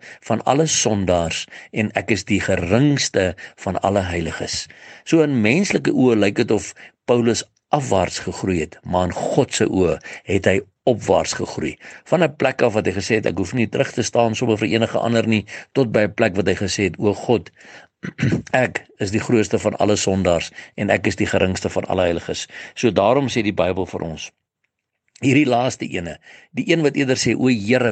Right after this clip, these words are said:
wees my sondaar genadig," het geregverdig na sy huis gegaan, eerder as die eerste een wat homself die heeltyd aangeprys het by God en vir die Here herinner het oor hoe oulik hy is en hoe goed hy is en wat hy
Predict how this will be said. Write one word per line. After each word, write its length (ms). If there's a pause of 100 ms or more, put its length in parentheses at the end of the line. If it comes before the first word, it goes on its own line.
wees 220
my 180
sondaar 420
genadig," 520 (400)
het 180
geregverdig 800
na 100
sy 220
huis 160
gegaan, 360 (360)
eerder 280
as 120
die 160
eerste 400
een 280 (240)
wat 140
homself 460
die 200
heeltyd 520
aangeprys 800
het 60
by 100
God 380 (240)
en 120
vir 120
die 160
Here 260 (240)
herinner 480
het 160
oor 120
hoe 160
oulik 340
hy 260
is 200
en 120
hoe 80
goed 260
hy 220
is 160
en 160
wat 160
hy 120